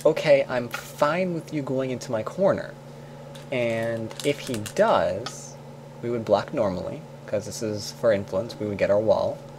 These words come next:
Hopefully in Sente, so maybe we can take something here. So that's currently our thought right now. Maybe that's not what happens,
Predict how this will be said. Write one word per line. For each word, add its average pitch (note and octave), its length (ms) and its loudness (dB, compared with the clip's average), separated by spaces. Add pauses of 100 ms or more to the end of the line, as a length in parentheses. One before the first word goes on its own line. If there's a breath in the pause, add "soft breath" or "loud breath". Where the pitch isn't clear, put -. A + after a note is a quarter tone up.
(280 loud breath)
Hopefully C#3 440 6
in B2 120 2
Sente, C3+ 460 0
so - 120 -6
maybe A#2 240 -2
we A#2+ 120 -4
can G#2+ 120 -6
take - 240 0
something F#2 380 -6
here. - 240 -12 (2000)
So C3 100 2
that's - 160 4
currently F#3+ 360 6
our C3+ 80 10
thought - 380 4
right G2+ 200 2
now. G#2 360 -6 (160)
Maybe C3+ 300 2
that's C#3 180 0
not A#2 160 2
what G#2 100 2
happens, - 600 -2